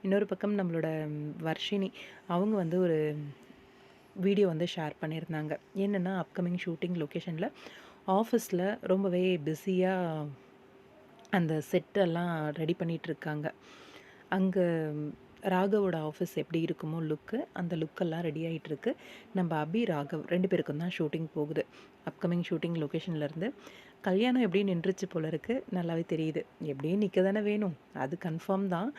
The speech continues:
ஆனா, அந்த லாஸ்ட் மினிட் தாலி கட்டுற வரைக்கும் போவாரா ஹீரோ அப்படின்றது. ஏன்னா, அவருக்கு சுத்தமா பிடிக்கல தாலி கட்டுறது அப்படிங்கிறது.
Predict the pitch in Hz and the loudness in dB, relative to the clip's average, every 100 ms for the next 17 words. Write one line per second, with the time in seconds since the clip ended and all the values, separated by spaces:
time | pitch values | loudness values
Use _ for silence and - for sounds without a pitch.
0 | - - - 240 247 208 170 160 147 151 | -14 -20 -6 0 2 2 2 0 -2 -6
1 | - - - 170 170 185 233 269 254 214 | -10 -20 -6 -2 0 2 2 0 0 0
2 | 196 - 185 175 190 - 180 - 185 170 | -2 -4 -4 0 -2 0 -4 -2 -4 -2
3 | 190 254 220 190 202 190 180 185 180 170 | -2 0 0 2 2 2 2 0 0 0
4 | 170 165 151 160 156 156 - - - - | 0 -2 -4 -6 -6 -6 -8 -12 -20 -20
5 | - 175 185 175 151 - 165 165 165 151 | -6 -2 0 0 -2 -4 -2 -2 -2 -6
6 | - 185 202 180 180 180 175 156 165 - | -2 -2 0 -4 0 -2 -2 -4 -4 -6
7 | - 156 156 156 160 160 151 170 | -6 -6 -6 -6 -4 -4 -4 -2